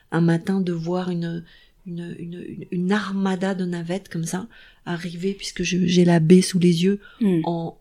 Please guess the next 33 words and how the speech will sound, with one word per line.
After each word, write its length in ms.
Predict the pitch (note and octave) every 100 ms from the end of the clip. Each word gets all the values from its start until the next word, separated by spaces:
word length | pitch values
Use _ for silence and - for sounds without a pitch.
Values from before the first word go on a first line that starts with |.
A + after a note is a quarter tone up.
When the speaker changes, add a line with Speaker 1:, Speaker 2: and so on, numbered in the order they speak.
| -
Speaker 1:
en 80 | F3
rayonnement, 440 | G3 F#3+ F#3+ G#3+
avec 180 | F#3+ F3+
l'une 460 | G#3 G3 A3 A3 -
attendant 500 | F#3+ G3 G3 G3+ G#3
que 380 | G#3 G3 F3+ E3+ - - _ _
l'autre 400 | F#3 G3 G#3 -
Speaker 2:
L'autre. 0 |
Speaker 1:
ait 80 | F#3
craché, 760 | E3+ - G3 F3+ - G#3 G3+ F#3+
euh, 320 | E3+ E3 C3 - - - -
les, 340 | - F3+ F3
les 100 | F3
passagers 680 | F3 F3+ F#3 F3+ G#3 A3 -
et 20 | E3+
fait 160 | -
demi-tour 500 | E3+ F#3 F#3 G#3+ -
pour 140 | - F3+
arriver 340 | E3 F3 F#3+
à 60 | F3
cracher 540 | - - F#3+ - G#3+
les 100 | F#3+
siens 260 | F3 G#3 G3
et 40 |
tout. 140 | F#3 F3+ - - -
Et 60 | F#3
c'était 220 | F#3+ G3+
comme 120 | G3
une 60 | F3+
espèce 280 | F3+ G#3+ F#3
de 100 | F3+
nuée 400 | F3+ F#3+ G3 A3
de, 260 | F3+ E3